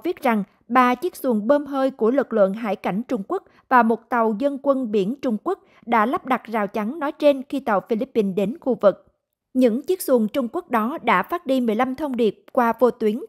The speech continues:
cáo buộc tàu cũng như ngư dân Philippines vi phạm luật pháp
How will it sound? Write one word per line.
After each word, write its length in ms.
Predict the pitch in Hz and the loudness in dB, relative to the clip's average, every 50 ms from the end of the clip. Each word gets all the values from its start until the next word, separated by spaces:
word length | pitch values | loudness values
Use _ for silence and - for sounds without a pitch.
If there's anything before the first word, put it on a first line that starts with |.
| _ | _
cáo 220 | - 240 226 294 392 311 | -4 -4 -4 -4 0 2
buộc 220 | 262 226 - - _ | 2 2 2 0 _
tàu 260 | 233 220 214 208 196 - _ _ _ _ - | 0 2 2 2 0 -4 _ _ _ _ 0
cũng 260 | 240 214 208 285 320 | 2 2 2 0 -2
như 200 | 302 285 277 269 | -2 -2 0 0
ngư 140 | 269 277 285 | 0 0 0
dân 260 | 262 214 262 247 240 | 2 4 2 2 2
Philippines 540 | - 254 233 311 349 - - 262 247 247 214 - | 2 0 0 0 -2 -2 -2 -2 -2 -2 -4 -4
vi 120 | 302 302 285 | -4 -4 -2
phạm 320 | - 269 226 202 196 202 | -2 0 0 0 0 0
luật 240 | - 226 233 208 - - - - | 0 0 0 0 0 -2 -6 -8
pháp 180 | 311 320 359 | -6 -6 -6